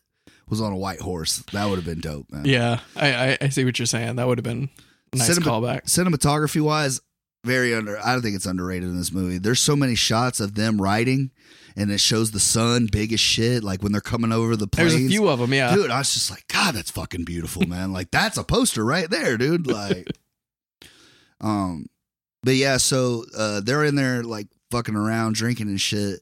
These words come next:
Speaker 1: and, uh, Powers Booth is, like, gambling, and Ringo's with him,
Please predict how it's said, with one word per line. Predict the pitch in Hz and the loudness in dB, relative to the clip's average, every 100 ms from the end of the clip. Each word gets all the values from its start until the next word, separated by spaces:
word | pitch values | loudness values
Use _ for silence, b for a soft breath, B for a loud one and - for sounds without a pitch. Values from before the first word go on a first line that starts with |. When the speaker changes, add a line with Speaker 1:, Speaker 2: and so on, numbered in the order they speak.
| - | -6
Speaker 1:
and, | 95 92 90 92 | -6 -4 -4 -4
uh, | 87 85 78 73 - _ _ _ _ _ _ _ _ | -6 -10 -12 -16 -18 _ _ _ _ _ _ _ _
Powers | - 123 113 95 | 2 4 4 2
Booth | 113 123 113 - - _ _ - | 4 4 4 -2 -18 _ _ -6
is, | 95 95 | -4 -4
like, | 92 90 | -4 -2
gambling, | 107 127 101 92 90 85 _ _ | 2 2 2 0 -4 -6 _ _
and | 95 90 90 90 90 - _ | -2 -2 -2 -4 -6 -14 _
Ringo's | 95 117 110 98 92 | -2 0 2 0 0
with | 113 104 | 0 0
him, | 87 90 | -2 -6